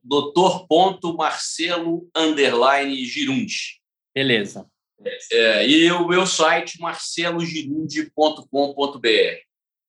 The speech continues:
Speaker 2: Perfeito. Então,
Speaker 1: Então,
Speaker 2: anota
Speaker 1: ali
Speaker 2: aí.
Speaker 1: tem todas as informações, tem telefone do consultório, tem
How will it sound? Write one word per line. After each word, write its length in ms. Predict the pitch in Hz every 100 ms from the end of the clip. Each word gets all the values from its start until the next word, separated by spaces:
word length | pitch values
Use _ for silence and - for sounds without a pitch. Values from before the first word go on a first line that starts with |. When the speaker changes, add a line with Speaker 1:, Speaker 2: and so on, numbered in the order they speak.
| -
Speaker 2:
Perfeito. 600 | 113 - 110 98 - - _ - _
Então, 120 | 117
Speaker 1:
Então, 60 | 135
Speaker 2:
anota 360 | 143 139 170 -
Speaker 1:
ali 180 | - 160
Speaker 2:
aí. 80 | 170
Speaker 1:
tem 200 | 160 -
todas 340 | 180 180 165
as 140 | 160 139
informações, 1080 | 143 143 135 123 120 - 165 165 160 139 -
tem 180 | 135 -
telefone 520 | 131 117 - 135 127
do 100 | 117
consultório, 880 | 113 113 - - 143 151 143 135 -
tem 200 | 127 117